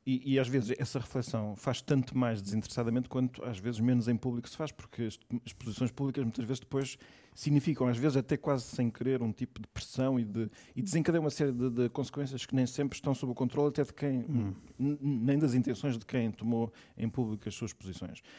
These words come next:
Speaker 1: Mas, eh, essas conversas de bastidores é que não, não, não, não teriam evidentemente o caráter clandestino, mas a própria natureza da reflexão que está em causa exigiria uma, uma, uma conversa f-, franca, num ambiente distendido, e, e eu não sei, eu, eu estava a procurar aqui era de caminhos concretos para ver se,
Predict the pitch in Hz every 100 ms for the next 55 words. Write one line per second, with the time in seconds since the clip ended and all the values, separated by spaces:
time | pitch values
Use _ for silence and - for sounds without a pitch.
0 | - - - 131 143 117 - 139 - -
1 | 143 - - 147 143 131 311 294 139 135
2 | - 127 120 117 147 127 120 117 131 143
3 | 127 147 156 320 349 180 165 120 113 120
4 | 123 123 131 131 135 127 139 135 185 135
5 | 113 - - - - - - - 139 -
6 | 139 131 131 143 110 113 117 - 127 117
7 | 120 - 117 117 113 127 123 131 - 123
8 | 107 107 120 135 139 117 113 - 110 113
9 | 113 110 113 113 - - - - - -
10 | 139 151 147 123 117 110 120 113 - -
11 | 123 117 139 135 - - - - - 120
12 | 135 135 151 143 156 147 - 135 123 -
13 | 127 139 131 139 139 135 151 143 131 123
14 | - 143 147 - 127 - 131 143 127 127
15 | -